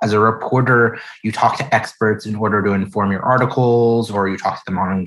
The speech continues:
on-camera interviews, but you talk to all those people and try to distill their knowledge. In product, you can conduct pro-, discovery interviews where you try to distill a user's experience, understand their problems, understand what they're doing,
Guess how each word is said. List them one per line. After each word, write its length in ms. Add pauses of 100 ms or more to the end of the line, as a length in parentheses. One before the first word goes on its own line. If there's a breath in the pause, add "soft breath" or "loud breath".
on-camera 600
interviews, 800 (340 loud breath)
but 160
you 240
talk 280
to 60
all 100
those 160
people 360
and 100
try 200
to 80
distill 500
their 220
knowledge. 600 (280 loud breath)
In 220
product, 560
you 360
can 500
conduct 500 (140)
pro-, 320
discovery 500
interviews 460 (260 loud breath)
where 140
you 120
try 220
to 80
distill 520
a 40
user's 420
experience, 840 (200 loud breath)
understand 640
their 120
problems, 500
understand 580
what 140
they're 180
doing, 500